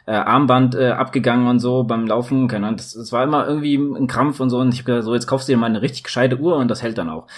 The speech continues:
Und ich habe die Entscheidung getroffen, noch mal hundert Euro draufzulegen, um mir dieses Saphirgla-, Glas oder sowas heißt das, ähm, ich bin mir nicht ganz sicher. Ähm, und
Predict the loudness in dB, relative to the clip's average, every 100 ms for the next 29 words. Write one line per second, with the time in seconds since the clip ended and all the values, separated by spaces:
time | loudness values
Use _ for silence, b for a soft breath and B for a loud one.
0 | B B -2 2 4 4 2 2 0 2
1 | 2 2 -2 -6 -4 -4 -4 -2 -2 2
2 | 4 4 4 2 0 0 -2 -4 -4 -2
3 | 0 0 -2 -2 -4 -4 -8 -12 _ _
4 | _ -4 -4 2 2 2 -2 -2 -2 -2
5 | -2 -2 -4 -4 -4 -6 -6 -6 -8 -8
6 | -8 -6 -6 -4 -2 -2 -4 -8 -6 -8
7 | -8 B B -4 -2 0 -2 -6 -10 -10
8 | -4 -2 -4 -8